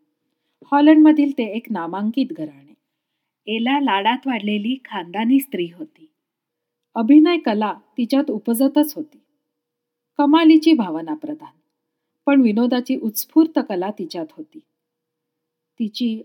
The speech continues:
"आपण ऑपेरा सिंगर व्हावे" अशी इच्छा होती, पण त्या काळात खानदानी घराण्यातील स्त्रियांना त्याची मान्यता नव्हती. सुखाने संसार करावा व अनेक मुलांना जन्म देऊन त्यातच आयुष्याची सार्थकता मानावी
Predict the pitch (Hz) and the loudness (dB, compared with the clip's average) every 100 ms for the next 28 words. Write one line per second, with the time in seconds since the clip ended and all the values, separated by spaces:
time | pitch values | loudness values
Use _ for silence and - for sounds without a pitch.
0 | - 226 262 254 202 202 233 285 302 294 | -10 -6 -4 -4 -6 -6 0 0 2 2
1 | 262 277 262 208 190 - - 220 - 226 | 2 2 0 -2 -8 -14 -12 -6 -2 -2
2 | - 180 156 147 - 147 _ _ _ _ | -4 -10 -12 -12 -18 -20 _ _ _ _
3 | _ _ _ - 302 302 269 302 302 247 | _ _ _ -2 -2 0 0 2 0 0
4 | 240 _ - 208 226 262 311 294 226 247 | -4 _ -6 -4 -2 2 2 2 0 -2
5 | 262 254 233 - 208 196 220 220 180 214 | -2 -6 -10 -10 -10 -6 -6 -6 -8 -12
6 | 190 - 208 175 165 196 233 226 247 247 | -10 -8 -6 -6 -10 -8 -4 -2 -4 -6
7 | - _ _ _ _ _ _ _ _ _ | -16 _ _ _ _ _ _ _ _ _
8 | - 254 - 262 269 269 202 202 220 214 | -6 -6 -2 2 2 0 -4 -4 -4 -4
9 | 202 196 190 175 160 _ _ _ 247 247 | -6 -6 -6 -8 -10 _ _ _ -6 -4
10 | 214 233 262 247 226 226 233 233 190 185 | 0 0 0 0 0 0 0 -2 -4 -4
11 | 208 208 190 175 214 220 208 208 302 294 | -6 -4 -6 -8 -12 -8 -6 0 -2 -2
12 | 196 202 - 220 208 226 202 160 - 208 | -6 -6 -6 -8 -6 -6 -6 -10 -14 -14
13 | 220 220 190 170 196 214 | -10 -8 -8 -10 -12 -12